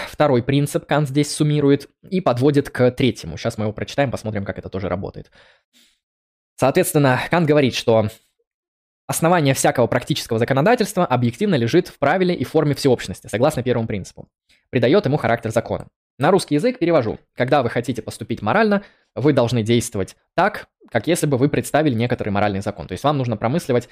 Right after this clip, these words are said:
именно моральный закон, моральную всеобщую норму и анализировать ее. Далее. Ам,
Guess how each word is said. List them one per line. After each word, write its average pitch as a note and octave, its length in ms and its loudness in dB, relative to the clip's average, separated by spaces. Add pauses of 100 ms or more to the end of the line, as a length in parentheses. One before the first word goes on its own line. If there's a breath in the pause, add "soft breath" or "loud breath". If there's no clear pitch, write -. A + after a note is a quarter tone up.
(160 soft breath)
именно C3 360 -2 (640)
моральный B2+ 320 2
закон, G3 480 0
моральную A#2 440 0
всеобщую A#2 440 -6
норму F3+ 440 0 (120)
и F#3 160 0
анализировать A#2+ 680 0
ее. G#2+ 280 -6 (340)
Далее. B2 280 -2 (720 loud breath)
Ам, G2 560 0